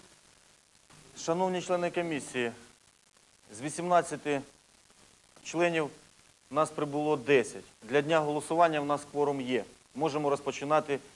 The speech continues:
підготовче засідання дільничної виборчої комісії. У нас присутні уповноважені особи партії, е, офіційні спостерігачі партії, блоків, засобів масової інформації, представники і кандидат в народні депутати.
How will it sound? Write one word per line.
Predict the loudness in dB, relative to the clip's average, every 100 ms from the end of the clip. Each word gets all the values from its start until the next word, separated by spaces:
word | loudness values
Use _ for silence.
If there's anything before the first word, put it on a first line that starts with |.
| -10
підготовче | -4 -2 2 2 0 -2
засідання | -4 -4 -4 -2 -2 -4
дільничної | -4 -6 -6 -6 -6
виборчої | -6 -6 -8
комісії. | -6 -8 -8 -16 -20 -20 -20 -20 -20 -2
У |
нас | 0 0
присутні | 0 0 0 0 -2 -2 -4
уповноважені | -4 0 4 4 4 2 -2
особи | 0 0 0
партії, | 2 6 6 2 -4 -4 -10 -20 -20 -20 -20 _ _ -20 -10
е, | -2
офіційні | -2 -2 -2 -2 0
спостерігачі | -2 0 2 2 2 0
партії, | 4 4 2 -4
блоків, | -2 2 2 2 0 -2 -10 -20 _ 0
засобів | 0 0 -2 0
масової | 0 -2 -6
інформації, | -4 0 0 0 -4
представники | -6 -4 -4 -4 -4 -2 -4 -6 -20 -20 _
і | -2
кандидат | 2 2 4 6 4 4 -12 -20 -20 -4
в |
народні | 0 2 0 -2
депутати. | -2 -4 2 2 2